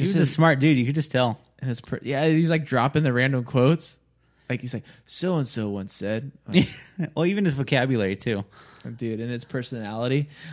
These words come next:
Speaker 1: Um, but also another, like, amazing story about how, you know, he went and made his own path versus doing, uh, you know, finding a nine-to-five. And he was working at a restaurant. He saw a way that he could do it better, and he actually acted on it.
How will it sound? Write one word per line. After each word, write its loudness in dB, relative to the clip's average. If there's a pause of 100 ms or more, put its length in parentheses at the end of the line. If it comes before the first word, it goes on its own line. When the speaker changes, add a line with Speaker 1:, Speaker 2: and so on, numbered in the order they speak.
Speaker 1:
Um, 2 (420)
but 0
also 0
another, -2 (760)
like, -6
amazing -4
story -6
about -10 (120)
how, -10 (760)
you -8
know, -8 (500)
he -4
went -6 (480)
and -8
made -2
his -4
own -6
path -8
versus -12
doing, -10 (500)
uh, -6 (300)
you -10
know, -6
finding -8
a -6
nine-to-five. -8
And -10
he -8
was -4
working -4
at -6
a -8
restaurant. -12
He -14
saw -10
a -4
way -6
that -10
he -16
could -12
do -8
it -12
better, -8
and -8
he -10
actually -12
acted -10
on -14
it. -20